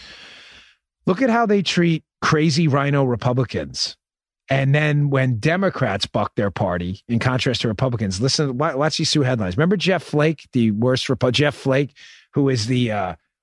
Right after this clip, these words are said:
Ar-, Arlen Specter of Mitt Romney's? Remember when Jeff Flake started acting like a Democrat all the time? Here's the New York Times headline. Eddie Zipperer pointed this out. "How Jeff Flake may have saved the Republicans from themselves."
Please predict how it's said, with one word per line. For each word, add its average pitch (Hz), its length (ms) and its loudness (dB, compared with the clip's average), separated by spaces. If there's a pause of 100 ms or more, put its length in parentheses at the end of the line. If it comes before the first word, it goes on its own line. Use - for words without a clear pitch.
(120)
Ar-, 147 340 2
Arlen 147 400 0
Specter 143 540 0
of 113 80 -2
Mitt 135 180 0
Romney's? 139 540 0 (440)
Remember 208 200 2
when 220 160 0
Jeff 160 260 -2
Flake 147 380 0
started 135 340 0
acting 131 280 -2
like 131 120 0
a 123 60 0
Democrat 139 440 0
all 151 120 2
the - 60 -4
time? 151 120 2
Here's 147 220 2
the 165 80 2
New 160 100 4
York 139 240 2
Times 123 320 0
headline. 90 320 -2
Eddie 120 160 0
Zipperer 101 400 -2
pointed 90 260 -2
this 85 160 -4
out. 80 200 -6 (580)
"How 127 200 -2
Jeff 123 320 0
Flake 131 500 0
may 131 140 2
have 110 120 0
saved 156 460 0
the 143 100 2
Republicans 139 720 0
from 151 220 0
themselves." 147 720 0